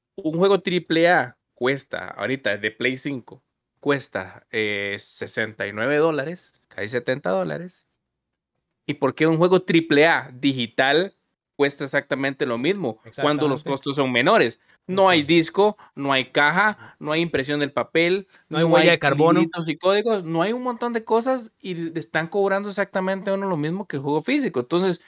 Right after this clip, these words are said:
Speaker 1: ahí era donde yo le-, yo a veces hablo con ustedes y les digo, yo prefiero tener juegos físicos. ¿Por qué? Porque yo sé que si me compro un juego digital, eh, voy a pagar exactamente lo mismo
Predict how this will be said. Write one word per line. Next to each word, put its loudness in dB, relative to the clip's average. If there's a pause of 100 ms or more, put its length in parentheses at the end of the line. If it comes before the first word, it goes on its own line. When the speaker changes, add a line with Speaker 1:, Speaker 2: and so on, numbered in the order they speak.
(220)
Speaker 1:
ahí 4
era 6
donde 2
yo 2
le-, 2
yo 2
a 6
veces 2
hablo 0
con -6
ustedes -2
y -2
les -2
digo, -6 (280)
yo 2 (120)
prefiero -2
tener -2
juegos -2
físicos. -10 (300)
¿Por -4
qué? 4
Porque -6
yo -4
sé -2
que -6
si -8
me -6
compro -6
un -2
juego 2
digital, 0 (520)
eh, -2
voy 0
a -10
pagar 4
exactamente 2
lo 4
mismo 0